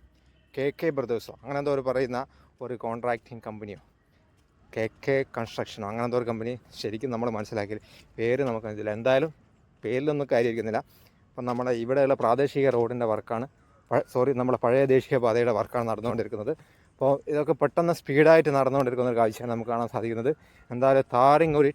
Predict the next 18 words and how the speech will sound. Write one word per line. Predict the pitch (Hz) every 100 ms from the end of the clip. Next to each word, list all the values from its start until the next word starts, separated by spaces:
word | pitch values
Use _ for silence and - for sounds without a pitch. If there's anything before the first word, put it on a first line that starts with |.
| -
ടു | 131 135
ത്രീ | 151 151
ഡേയ്സ് | 135 135 123
കൊണ്ട് | 120 156 _ _ _ -
കംപ്ലീറ്റ് | 120 131 151 151 131
ആവാനാണ് | 123 120 117 113
സാധ്യത. | 117 107 110 156 - _ _
അപ്പോൾ | _ 123
അതുകൊണ്ട് | 139 143
തന്നെ | 139 147 160 _ - -
മാഹിയെ | 127 147 143 190 165
സംബന്ധിച്ചിടത്ത്, | 151 147 139 - 110 - 151 _ _ _ _ _ _ -
ഏ, | 135 131 127
ഇവിടെയുള്ള | 135 160 143 139
ആളുകൾ | 131 135 127
മാഹിയെ | 120 120 117 147 131
ആശ്രയിക്കുന്ന | 117 147 135 120 117
പ്രധാനപ്പെട്ട | 110 127 131 123